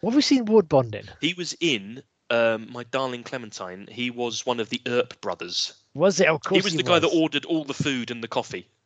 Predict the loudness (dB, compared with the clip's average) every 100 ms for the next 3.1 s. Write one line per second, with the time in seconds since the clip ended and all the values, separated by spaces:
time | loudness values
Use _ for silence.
0 | _ 0 4 4 4 2 0 -2 -2 -2
1 | -2 -2 -6 -12 -12 -12 -12 -10 -2 0
2 | 0 -4 -4 0 0 -2 -4 -6 -6 -10